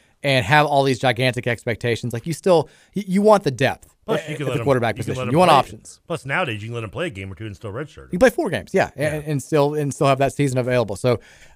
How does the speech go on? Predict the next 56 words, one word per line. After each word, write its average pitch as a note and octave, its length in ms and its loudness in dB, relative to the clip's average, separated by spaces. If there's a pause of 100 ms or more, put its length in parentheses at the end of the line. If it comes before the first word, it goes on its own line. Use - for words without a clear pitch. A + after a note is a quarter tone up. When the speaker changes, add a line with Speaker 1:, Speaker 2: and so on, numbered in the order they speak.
Speaker 1:
I D3+ 80 2
think E3 160 2
the D3+ 80 2
fact D#3 240 6
that D3 60 -6
Steve D3 200 -2
Clarkson C3+ 460 0
and B2+ 420 -2
this C3 140 -2
staff C3 300 4
are B2 100 -2
trying C#3 560 0
to C3+ 500 0
make, C#3+ 400 -2
they're D#3+ 220 -2
going F3+ 240 4
to E3 80 0
make D3+ 120 4
it C#3+ 60 0
a B2+ 40 -4
priority B2+ 400 4
to A#2+ 60 -8
go B2+ 120 0
out B2 140 2
there B2 100 2
and A#2+ 120 -2
get B2+ 200 0
a C3 140 -2
signal C#3 300 0
caller C3 420 2 (280)
who C3+ 140 -2
they C#3 160 2
think C#3 260 -4
should - 260 -4
be C3+ 60 2
the B2 100 -2
starter C3 300 2
for C3+ 100 -4
next C3+ 220 -4
year C#3 220 2 (200)
is E3 140 -2
comforting. - 480 -4
Now, C#3+ 160 0
can - 160 0
they C#3+ 80 0
get C#3+ 140 2
it B2 80 -6
done? G#3+ 360 4 (260)
'Cause A#2 120 -8
they A#2 80 -4
haven't D3 220 4
done D3 100 2
that D#3 80 4
in D#3 60 -2
the C#3 60 -4
past. C#3+ 460 2